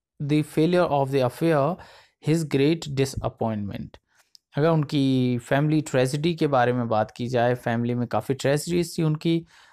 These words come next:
आ, आ, चार्ल्स लैम and, आ, जो उनकी सिस्टर थी मैरी,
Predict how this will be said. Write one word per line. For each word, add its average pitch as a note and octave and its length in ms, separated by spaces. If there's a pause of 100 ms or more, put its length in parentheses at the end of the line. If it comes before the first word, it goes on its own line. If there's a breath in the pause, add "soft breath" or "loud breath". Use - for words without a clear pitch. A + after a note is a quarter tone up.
(140 loud breath)
आ, B2+ 80
आ, - 1200
चार्ल्स F3 460
लैम E3 360
and, C#3+ 580
आ, B2 200
जो B2 240
उनकी A#2 240
सिस्टर - 360
थी C3+ 120
मैरी, A#2+ 460